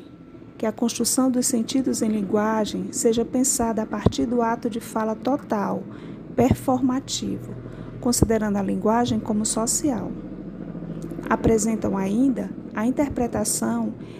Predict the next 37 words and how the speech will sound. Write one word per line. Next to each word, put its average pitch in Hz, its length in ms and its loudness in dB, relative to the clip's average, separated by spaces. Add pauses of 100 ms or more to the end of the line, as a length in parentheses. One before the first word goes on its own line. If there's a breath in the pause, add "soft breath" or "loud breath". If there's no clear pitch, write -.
(120 loud breath)
que 247 160 6
John 277 220 4
Searle 247 540 2
fez 240 480 2
das 220 200 0
teorias 233 460 2
dos 233 240 0
atos 220 300 0
de 220 100 -4
fala 220 340 0
de 220 200 2
Austin 220 560 0
após 220 460 0
sua 254 200 2
morte. 214 560 0 (640 loud breath)
Para 262 220 4
Alencar, 262 640 2
Souza 220 560 0
e 185 40 0
Brito, 214 520 -2 (280 loud breath)
Searle 254 440 4
não 240 360 4
compreendeu 254 600 2
Austin, 185 560 -6 (400 loud breath)
pois 240 180 6
buscou 240 420 0
estabelecer 208 720 0
modelos 202 520 0
lógicos 214 720 0
e 202 60 0
ideais 196 640 0
para 214 280 -2
dar 240 160 0
conta 254 320 2
de 262 100 -4
questões 226 460 0
filosóficas, 240 840 -2